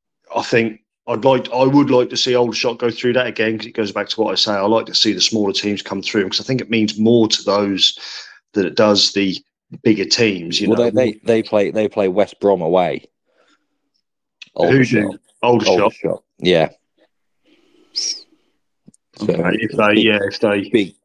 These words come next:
Speaker 2: big game. Well, it's, it's revenue. It's t-, you know, you, you get, you get, you get fifty percent of the tickets, don't you, when you're, when you're the away team,
Speaker 1: Hmm.
Speaker 2: the F A Cup. So, um,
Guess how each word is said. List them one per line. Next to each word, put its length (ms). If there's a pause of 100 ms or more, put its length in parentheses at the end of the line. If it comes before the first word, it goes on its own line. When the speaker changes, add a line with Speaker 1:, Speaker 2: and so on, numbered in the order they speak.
Speaker 2:
big 180
game. 320
Well, 180
it's, 220
it's 320
revenue. 440
It's 200 (420)
t-, 180
you 80
know, 80
you, 160 (260)
you 160
get, 260
you 120
get, 180
you 80
get 160
fifty 320
percent 220
of 60
the 60
tickets, 540
don't 280
you, 140
when 200
you're, 200
when 300
you're 100
the 100
away 240
team, 260 (320)
Speaker 1:
Hmm. 260
Speaker 2:
the 100
F 120
A 120
Cup. 300
So, 340 (500)
um, 360